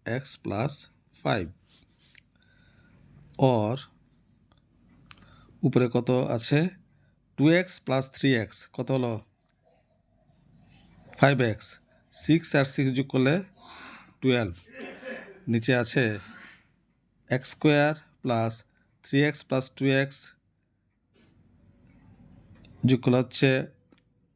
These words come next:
ফাইভ এক্স প্লাস সিক্স is equal to five by x plus five।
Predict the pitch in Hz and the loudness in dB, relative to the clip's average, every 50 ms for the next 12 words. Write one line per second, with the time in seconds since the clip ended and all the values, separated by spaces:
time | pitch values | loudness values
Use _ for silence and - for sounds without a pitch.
0 | _ _ _ _ _ _ - - - 127 131 135 135 139 143 143 143 143 143 - | _ _ _ _ _ _ -10 -2 0 2 2 2 4 4 4 2 2 0 -4 -8
1 | - - - - - _ _ _ _ - 120 113 117 110 - - - 147 139 135 | -10 -10 -12 -14 -18 _ _ _ _ -6 -4 -4 -2 -4 -6 -4 0 2 2 2
2 | 139 135 139 - - - _ _ _ _ _ _ _ _ _ _ _ - 123 120 | 2 0 -2 -10 -14 -14 _ _ _ _ _ _ _ _ _ _ _ -4 -2 -2
3 | 110 113 120 101 92 - 113 107 104 107 - 131 156 196 196 _ _ _ _ _ | -2 -2 -6 -10 -8 -6 -6 -6 -6 -4 -4 -2 -2 -4 -6 _ _ _ _ _
4 | _ _ _ _ _ _ _ _ _ _ - _ _ - - 120 120 123 131 131 | _ _ _ _ _ _ _ _ _ _ -20 _ _ -8 -4 -2 0 0 0 -2
5 | 135 139 139 131 131 131 147 170 - _ _ _ - 113 120 131 135 - - - | -4 -2 0 0 2 2 0 -2 -6 _ _ _ -4 -2 -2 -2 -4 -6 -12 -10
6 | - - 104 107 107 131 165 - - - - - _ _ _ _ _ _ _ - | -8 -6 -4 -2 0 -2 -2 -4 -8 -10 -12 -16 _ _ _ _ _ _ _ -2
7 | 131 117 92 80 | -2 -2 -2 -4